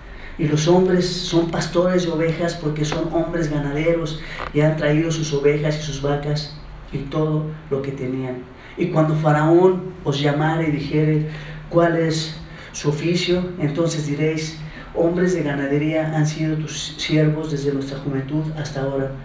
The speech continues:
nosotros y nuestros padres,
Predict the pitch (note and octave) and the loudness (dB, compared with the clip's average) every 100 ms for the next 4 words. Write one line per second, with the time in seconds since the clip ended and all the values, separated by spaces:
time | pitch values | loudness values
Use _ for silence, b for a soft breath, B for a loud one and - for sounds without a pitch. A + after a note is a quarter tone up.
0 | B B B B D3 C3+ - E3+ F#3 G3 | B B B B -2 -2 4 4 4 4
1 | G3+ G#3 - - B B B D3+ D3+ C#3+ | 4 4 -2 -10 B B B 4 4 4
2 | C#3+ D3 D3 - F3 F3 D#3+ D3+ - - | -2 -2 -2 2 4 4 4 0 0 -8